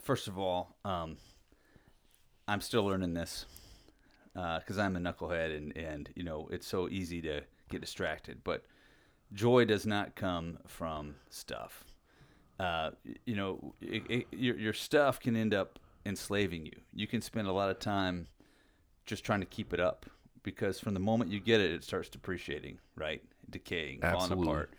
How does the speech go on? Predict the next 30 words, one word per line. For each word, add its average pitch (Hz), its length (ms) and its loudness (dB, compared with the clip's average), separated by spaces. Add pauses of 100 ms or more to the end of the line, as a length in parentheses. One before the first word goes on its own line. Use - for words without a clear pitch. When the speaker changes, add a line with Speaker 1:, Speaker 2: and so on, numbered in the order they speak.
(380)
Speaker 1:
And 107 160 4
it's 101 160 0
never 107 260 6
enough, - 400 -6 (440)
never 95 280 2
enough 80 240 -8
to - 80 -10
fill 80 220 -6
that, 69 240 -6 (300)
that 71 280 -8 (680)
void 95 340 2
in 87 100 -2
our 78 120 -6
hearts 76 540 -8
that 98 140 2
only 107 280 6
God 76 340 0
can - 140 -14
fill, - 280 -12 (280)
right? 80 280 -2 (520)
So, 147 460 10
um, 104 280 6 (720)
but 127 140 12
I 160 40 12
would 214 120 12
say 170 160 10
by 131 200 10
his 113 140 6
grace 120 460 4
in, 110 220 -2